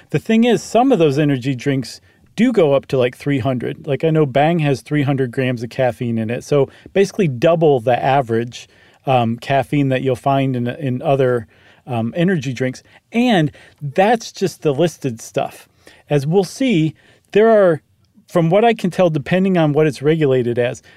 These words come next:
no requirements for listing how much caffeine is in it.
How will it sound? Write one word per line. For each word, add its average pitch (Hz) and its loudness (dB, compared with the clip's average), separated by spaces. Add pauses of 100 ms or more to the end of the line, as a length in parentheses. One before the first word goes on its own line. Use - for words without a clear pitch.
(140)
no 170 4
requirements 185 0 (280)
for 151 2 (340)
listing 165 2
how 170 -2
much 165 -2
caffeine 151 0
is 131 -2
in 131 0
it. - -6